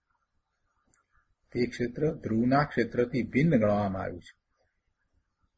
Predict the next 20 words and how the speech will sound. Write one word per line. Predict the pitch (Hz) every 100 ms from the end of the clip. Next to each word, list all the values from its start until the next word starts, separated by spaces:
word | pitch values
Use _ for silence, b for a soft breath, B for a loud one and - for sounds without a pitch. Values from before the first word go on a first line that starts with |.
| _ _ _ -
જેટલા | 98 104 - 147 165
ક્ષેત્રમાં | 165 127 123 127 127 135 147
રાગ | 113 117 107
ઉત્પન્ન | 104 - 101
થાય | - 107 110 113
છે, | 143 151
તે | - 139 180
ક્ષેત્ર | - 117 110 127 156
ધ્રુવના | 160 107 107 117 131 147
ક્ષેત્રથી | 156 - 107 - 113 110 - 147 175
ભિન્ન | - 113 139 156 120
ગણવામાં | 104 110 117 131 175 135
આવ્યું | 131 160 -
છે. | - 98 _ _ b b b b b
અને | 123 131
તેથી | - 139 - 180 185 165
વિકારનો | 110 113 143 151 165 170 170 165
આધાર | 120 110 123 151 139 123 107 _ _ _ _ _ _ _ _
આત્મા | 113 113 - 156 160
નહીં | 151 165